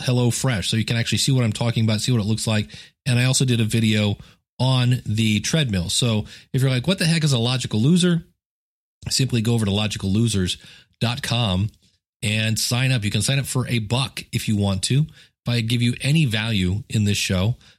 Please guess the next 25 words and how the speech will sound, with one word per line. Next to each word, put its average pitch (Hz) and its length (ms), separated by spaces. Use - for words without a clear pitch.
Just - 200
a 180 60
way 151 140
to 123 60
keep - 200
the 101 80
lights 101 300
on 101 120
here. 101 240
And 110 100
I - 20
wanna 160 140
thank 113 200
everybody 107 340
who's 101 240
been, 95 260
uh, 95 80
helping 120 300
me 104 80
with 101 140
that. 101 240
I 104 40
deeply 110 360
appreciate 104 500
it. 104 120